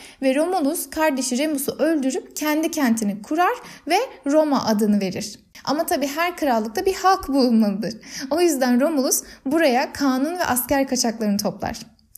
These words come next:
Yani Roma'nın ilk sakinleri suçlularmış arkadaşlar.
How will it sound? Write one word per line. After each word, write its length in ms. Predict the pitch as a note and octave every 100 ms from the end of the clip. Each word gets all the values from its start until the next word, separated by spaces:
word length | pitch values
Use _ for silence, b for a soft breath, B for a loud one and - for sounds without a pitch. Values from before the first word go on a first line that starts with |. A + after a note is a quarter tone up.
| B B
Yani 340 | C4+ C#4 C4+ C#4
Roma'nın 340 | D#4+ D#4+ C4
ilk 200 | - D#4
sakinleri 680 | - D4 A3 A3+ G#3+ A#3+ G#4+
suçlularmış 720 | - D#4 - C#4 A3 F3 G#3
arkadaşlar. 600 | - G3 F#3 G#3 - -